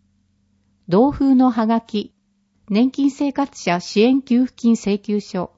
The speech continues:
に記入し、提出してください。令和三年二月一日までに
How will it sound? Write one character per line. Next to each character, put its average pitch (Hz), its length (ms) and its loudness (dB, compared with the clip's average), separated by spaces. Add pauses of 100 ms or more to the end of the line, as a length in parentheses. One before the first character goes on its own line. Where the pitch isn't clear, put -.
(340)
に 226 140 2
記 214 220 -2
入 226 220 2
し、 - 380 -8 (440)
提 214 180 2
出 - 240 -6
し - 100 -10
て 214 120 -2
く 202 100 -4
だ 196 140 -2
さ 175 220 -6
い。 147 100 -12 (1300)
令 277 240 2
和 277 140 -2
三 254 340 0
年 156 400 -4
二 214 160 0
月 277 380 -4
一 262 100 -6
日 277 240 -4
ま 214 140 2
で 170 140 -4
に 156 260 -6